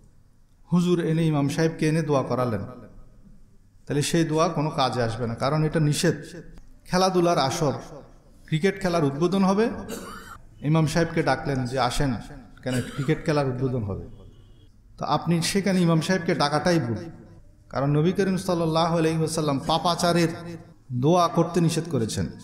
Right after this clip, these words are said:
তারপর আমি বলেছি, যে কোনো কিছু জন্য যাচ্ছেন,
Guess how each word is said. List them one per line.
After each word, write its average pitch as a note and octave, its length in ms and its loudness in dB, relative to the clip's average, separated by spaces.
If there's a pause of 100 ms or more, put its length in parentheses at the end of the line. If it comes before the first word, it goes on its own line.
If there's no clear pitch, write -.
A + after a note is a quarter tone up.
(600)
তারপর D#3 220 0
আমি G3 180 2
বলেছি, G3+ 300 2
যে F#3+ 180 2
কোনো A#3 220 2
কিছু A3 440 2 (160)
জন্য F3 300 2
যাচ্ছেন, E3 440 2